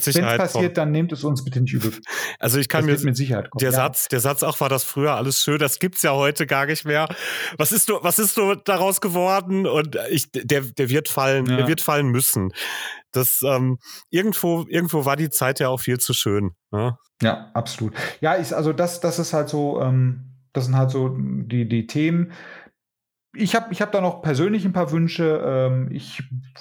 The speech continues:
Speaker 1: <laughs> ich würde ganz gerne, wenn wir irgendwann mal ein bisschen bekannt sind,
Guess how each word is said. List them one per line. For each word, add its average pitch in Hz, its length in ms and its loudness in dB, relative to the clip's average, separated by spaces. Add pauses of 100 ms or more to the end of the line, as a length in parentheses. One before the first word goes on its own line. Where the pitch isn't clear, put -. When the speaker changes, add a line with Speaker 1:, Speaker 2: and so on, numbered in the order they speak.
(320)
Speaker 1:
<laughs> 151 720 0
ich 131 120 -4
würde 202 180 2
ganz 160 240 -2
gerne, 160 500 0
wenn 147 140 2
wir 143 100 -2
irgendwann 185 600 0
mal 139 280 2
ein 127 160 -2
bisschen 131 240 0
bekannt 139 440 0
sind, 135 360 2